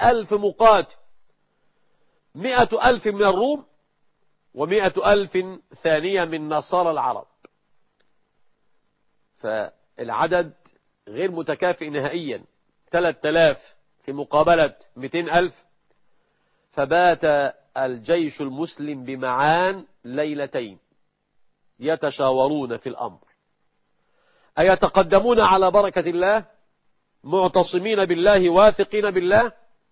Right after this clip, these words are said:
أم يبعثون إلى رسول الله صلى الله عليه وسلم من يخبره الخبر فيرى رأيه يشير عليه، يتقدموا أم يرجعوا؟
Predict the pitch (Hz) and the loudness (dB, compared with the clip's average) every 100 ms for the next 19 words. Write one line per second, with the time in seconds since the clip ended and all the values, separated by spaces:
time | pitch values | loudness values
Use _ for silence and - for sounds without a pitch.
0 | _ _ _ _ _ _ _ - 262 269 | _ _ _ _ _ _ _ 2 2 4
1 | 262 240 202 202 262 269 226 196 185 180 | 2 4 4 2 0 -2 -2 0 0 0
2 | 175 160 214 196 175 196 196 196 196 - | 0 -4 -8 -8 0 4 4 0 -10 -18
3 | _ _ - - 214 220 175 160 156 147 | _ _ -20 2 2 2 -2 -4 -6 -6
4 | 147 170 196 190 165 143 139 190 196 170 | -2 4 6 6 4 0 -4 0 0 0
5 | 185 208 208 190 254 220 233 233 220 208 | -2 -2 -2 -2 0 2 2 4 4 2
6 | - - _ _ 185 247 254 240 247 190 | -10 -20 _ _ -2 2 2 2 2 -2
7 | 180 _ 156 170 240 208 208 233 175 165 | -6 _ -8 -4 0 4 4 4 0 -6
8 | _ _ _ _ _ _ - 160 170 - | _ _ _ _ _ _ -6 -4 -2 -2
9 | 156 190 233 277 254 - _ _ _ _ | 2 4 4 2 -8 -18 _ _ _ _
10 | _ 175 196 190 165 151 151 110 | _ 0 2 2 0 -2 -4 -6